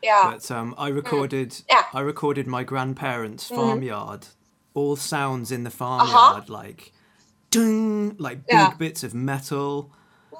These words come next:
Speaker 2: big
Speaker 1: Ooh.
Speaker 2: boo, like,
Speaker 1: Mm-hmm.
Speaker 2: big, um, tanks
Speaker 1: Mm-hmm.
Speaker 2: for petrol.
Speaker 1: Mm-hmm.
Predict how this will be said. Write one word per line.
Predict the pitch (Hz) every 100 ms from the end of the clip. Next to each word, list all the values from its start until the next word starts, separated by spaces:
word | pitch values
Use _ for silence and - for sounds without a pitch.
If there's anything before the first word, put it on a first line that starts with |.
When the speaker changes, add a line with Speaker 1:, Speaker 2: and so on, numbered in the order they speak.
| 330 -
Speaker 2:
big | 156
Speaker 1:
Ooh. | 131 151 196
Speaker 2:
boo, | 165 156 160 156 151
like, | 147 139
Speaker 1:
Mm-hmm. | 240 262 240
Speaker 2:
big, | - 139
um, | 131 123 123 120 113 110 - _ -
tanks | - 139 156 247
Speaker 1:
Mm-hmm. | 254 233 254
Speaker 2:
for | - 127 113
petrol. | - 151 - 151 151 151 156 _ -
Speaker 1:
Mm-hmm. | 240 240 233